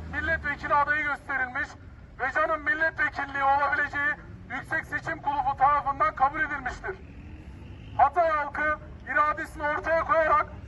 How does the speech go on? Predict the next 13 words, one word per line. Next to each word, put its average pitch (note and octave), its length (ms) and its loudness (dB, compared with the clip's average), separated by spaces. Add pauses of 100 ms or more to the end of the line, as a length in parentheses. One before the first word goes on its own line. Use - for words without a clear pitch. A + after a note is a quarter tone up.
(180)
Can C#4 140 6
Atalay'ı D#4 480 0
milletvekili D4 680 -2
seçmiş C4+ 460 -4 (400)
ve B3+ 100 -2
milletvekillerinin D4 920 -2
yemin C#4+ 240 0
etmek D4+ 320 0
için D4 360 -2 (340)
kürsüye D#4 420 -4
çağrıldığı D4+ 540 4 (100)
esnada C#4 580 4 (400)
Can C4+ 160 6